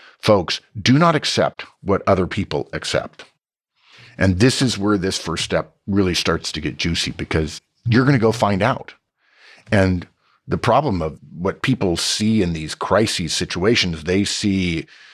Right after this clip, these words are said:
oh, people talking and blah, blah, blah, blah, blah. This guy says this and she says that, and it's back and forth, and the reporters are running between them, and it's like a tennis match, and look at the drama. Well, of course, the real job, nobody's real job is getting done.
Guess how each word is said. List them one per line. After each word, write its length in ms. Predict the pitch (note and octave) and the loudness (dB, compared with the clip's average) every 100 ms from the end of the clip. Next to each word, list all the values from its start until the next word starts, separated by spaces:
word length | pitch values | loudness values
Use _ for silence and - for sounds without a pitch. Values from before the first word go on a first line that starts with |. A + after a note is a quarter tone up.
| _ | _
oh, 420 | - G#2+ A#2 G#2+ F#2 | 0 4 4 4 0
people 440 | - A2+ A2 F#2+ F2+ | -2 -2 0 -2 -2
talking 560 | - G2+ G2 G#2 F2+ | 0 0 0 -4 -8
and 180 | E2 D#2 | -10 -8
blah, 240 | F2+ G#2 G2 | 0 2 2
blah, 120 | E2+ | 0
blah, 140 | E2 | -4
blah, 140 | D#2+ - | -8 -8
blah. 200 | F2 E2+ | -6 -4
This 240 | F2+ - | -2 -4
guy 340 | - D#2 E2 | -2 -2 -2
says 320 | - C#2 C#2+ B1 | -6 -8 -10 0
this 360 | A#2+ A2 - | 2 4 0
and 120 | E2+ | -8
she 200 | - A#2 | -4 -4
says 320 | G2+ - D#2+ - | -4 -4 -8 -2
that, 420 | G#2 G#2+ G#2+ F2 | 2 4 4 2
and 120 | E2 | -2
it's 160 | D#2+ D#2+ | -8 -14
back 400 | E2+ A2+ G2 - | -2 0 2 -2
and 140 | F2 | -10
forth, 480 | - A2+ A2 F#2 - | 0 2 4 2 -4
and 180 | E2 E2 | -8 -8
the 80 | D2 | -8
reporters 540 | D#2+ - C3+ A#2+ F#2 | -8 -2 2 2 2
are 100 | E2+ | 0
running 260 | F2 A#2 G2 | 2 2 2
between 420 | D#2+ - A#2+ A#2 | -2 -2 2 2
them, 120 | F#2+ | 2
and 100 | D#2+ | -2
it's 80 | - | -2
like 100 | F#2+ | -4
a 40 | |
tennis 480 | E2 - C3 C3 - | -4 -4 -2 -2 -2
match, 400 | G#2 F#2 E2+ - | 0 0 -2 -4
and 140 | D#2 - - _ | -10 -14 -20 _
look 140 | C3+ | 0
at 80 | D3+ | 2
the 80 | A2 | 0
drama. 760 | E2 G#2+ A#2+ B2+ A#2+ G#2 C#2+ - _ - | 0 2 4 4 4 2 -2 -8 _ -6
Well, 180 | F2 D#2+ | -2 -2
of 120 | - | -4
course, 300 | E2+ D#2+ - | -4 -4 -8
the 140 | - F2+ | -8 -4
real 200 | F#2 E2+ | -2 0
job, 380 | D#2 D#2+ D#2+ - | -2 -4 -6 -2
nobody's 340 | G2 F2 C#2+ | 0 0 -2
real 200 | E2+ F2 | -2 0
job 320 | E2+ D2 C#2+ | 0 -2 -2
is 80 | D#2 | -6
getting 260 | F2 D2 C#2+ | -6 -6 -2
done. 300 | E2+ C#2 | -2 -2